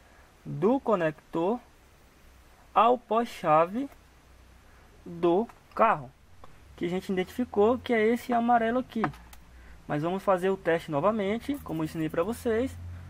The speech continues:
Pega a ponta positiva do multímetro, coloca aqui no fio,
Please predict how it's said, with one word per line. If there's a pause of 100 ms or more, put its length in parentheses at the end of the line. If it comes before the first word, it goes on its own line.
Pega
a
ponta
positiva
do (220)
multímetro, (640)
coloca
aqui (200)
no
fio,